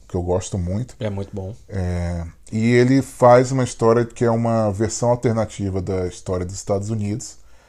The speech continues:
Speaker 1: é, se deparando com o apocalipse, com o fim do mundo.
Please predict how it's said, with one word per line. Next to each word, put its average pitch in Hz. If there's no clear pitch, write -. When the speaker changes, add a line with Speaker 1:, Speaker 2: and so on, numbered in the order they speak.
Speaker 1:
é, 98
se -
deparando 127
com 123
o 127
apocalipse, 117
com 104
o 104
fim 110
do 117
mundo. 95